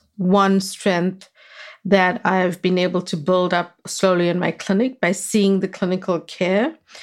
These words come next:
and knowing that the gut microbiome is like a thumbprint for each person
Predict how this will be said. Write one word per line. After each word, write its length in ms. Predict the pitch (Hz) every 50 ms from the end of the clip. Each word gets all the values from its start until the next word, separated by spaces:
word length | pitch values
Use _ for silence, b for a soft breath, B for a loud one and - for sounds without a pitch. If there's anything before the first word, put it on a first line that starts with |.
| B B B B B B
and 260 | 214 185 214 196 190
knowing 420 | 196 190 190 196 202 208 214 220 208
that 300 | 208 196 190 190 - -
the 140 | - 175
gut 240 | 175 180 196 185 185 -
microbiome 580 | 180 175 170 - 180 180 185 185 180 175 170
is 140 | 170 165 -
like 180 | 165 165 - -
a 40 |
thumbprint 680 | - - - - 220 190 196 190 190 - - 180 185 -
for 120 | - 175
each 280 | 165 160 165 - - -
person 680 | - 294 277 262 262 - - 170 160 156 160 165 -